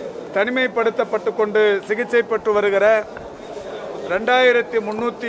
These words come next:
எண்பத்தி ஆறு பேருக்கு வீடுகள் தோறும் சென்று மூன்று வேளை உணவையும் அளிப்பது என்கின்ற ஒரு புதிய திட்டம் இப்பொழுது தொடங்கி வைக்கப்படுகிறது.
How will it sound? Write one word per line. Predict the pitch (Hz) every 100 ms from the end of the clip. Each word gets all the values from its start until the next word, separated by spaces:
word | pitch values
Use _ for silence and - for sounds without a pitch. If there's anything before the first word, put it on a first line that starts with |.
| 214
எண்பத்தி | 202 220 220 226 214
ஆறு | 208 226 220
பேருக்கு | 220 220 208 240 220 175 - - - - - - - - - - - - - - -
வீடுகள் | 175 254 262 247 240
தோறும் | 233 240 247 240
சென்று | 226 220 214 226 240 247 - - - - - - - - - - - -
மூன்று | 208 254 240 233
வேளை | 220 233 226 214 196 190 -
உணவையும் | 202 240 240 226 233 233 -
அளிப்பது | 190 233 240 233 233
என்கின்ற | 226 214 214 208 202 190 185 190
ஒரு | 196
புதிய | 190 214 240 247
திட்டம் | 202 208 233 214 147 - - - - - - - - - -
இப்பொழுது | 175 226 214
தொடங்கி | 208 220 247 240
வைக்கப்படுகிறது. | 220 226 214 208 208 202 202 180